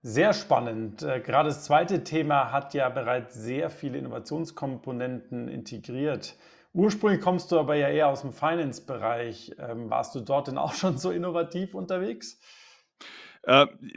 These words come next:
Speaker 2: ja, also ich bin, ich bin schon immer jemand, der den Status quo einfach challenged und sich überlegt, wie, wie kann ich das Aufgabengebiet, für das ich verantwortlich bin, äh, weiterentwickeln? Wie kann ich, äh, das Team, für das ich verantwortlich bin, weiterentwickeln?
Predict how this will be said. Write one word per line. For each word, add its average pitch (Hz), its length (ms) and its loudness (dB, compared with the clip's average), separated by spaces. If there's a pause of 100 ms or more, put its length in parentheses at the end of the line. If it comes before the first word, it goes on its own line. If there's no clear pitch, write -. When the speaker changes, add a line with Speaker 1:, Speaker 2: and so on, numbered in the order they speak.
(120)
Speaker 2:
ja, 131 340 8
also 123 260 4
ich 120 160 2
bin, 139 420 4
ich 120 180 -6
bin 135 280 2
schon 127 200 0
immer 151 160 -2
jemand, 123 360 2
der 117 520 2
den 110 260 -8
Status 123 440 -4
quo 123 420 -2 (180)
einfach 117 280 -8
challenged 127 540 -2
und 113 100 -6
sich 120 200 -8
überlegt, 117 520 -2
wie, 110 220 -12
wie 117 100 -12
kann 120 220 -6
ich - 440 -8 (260)
das 110 160 -12
Aufgabengebiet, 123 840 -2
für 113 120 -8
das 110 140 -8
ich 113 140 -10
verantwortlich 120 680 -6
bin, 117 240 -2
äh, 101 240 -6
weiterentwickeln? 113 880 -4
Wie 110 80 -6
kann 110 200 -8
ich, 107 240 -8
äh, 101 220 -6
das 98 220 -14
Team, 139 200 -6
für 113 120 -10
das 98 140 -12
ich 107 120 -14
verantwortlich 104 540 -10
bin, 104 140 -8
weiterentwickeln? 113 720 -6